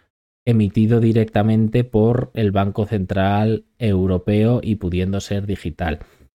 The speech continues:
Es, es un poco complicado porque la gente dirá, "¿Y qué diferencia tiene esto con el dinero que yo uso en mi tarjeta?". Bueno, pues tiene la tecnología y tiene eso, que el dinero de la tarjeta, si tú tienes más de cien mil euros en un banco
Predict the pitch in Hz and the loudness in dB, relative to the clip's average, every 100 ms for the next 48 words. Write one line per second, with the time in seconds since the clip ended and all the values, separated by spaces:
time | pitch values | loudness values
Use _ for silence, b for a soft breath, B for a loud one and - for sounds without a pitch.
0 | _ _ 123 127 - 147 160 165 160 120 | _ _ 2 2 2 -2 0 2 2 2
1 | 110 104 92 98 95 - 101 98 110 107 | 0 0 2 0 0 -2 -2 -2 -2 0
2 | 104 104 101 117 123 131 127 120 117 110 | 0 0 2 2 2 2 0 0 -2 2
3 | 113 113 110 - 110 117 113 113 110 120 | 2 2 0 -2 -2 2 2 2 0 0
4 | 117 110 110 110 110 107 110 117 107 107 | 0 2 2 2 2 2 2 2 2 2
5 | 107 101 - 117 - 80 b b b _ | 0 -2 0 -2 -2 -6 b b b _
6 | _ _ 101 90 82 - 98 101 101 101 | _ _ 0 0 -2 -2 -2 0 0 0
7 | 110 107 110 - 139 127 120 113 110 - | 0 2 0 2 0 2 2 2 0 -4
8 | - - - 92 92 92 101 107 104 104 | -6 -8 -4 -4 -2 -2 0 0 0 -2
9 | - 117 104 - 85 85 98 98 98 98 | -2 -2 -2 -6 -6 -4 -2 -2 -2 -4
10 | 101 110 104 98 101 98 101 101 - - | -4 -2 -2 0 0 0 -2 -4 -6 -20
11 | - 107 107 107 110 113 110 135 | -10 -4 0 0 0 -2 -2 -2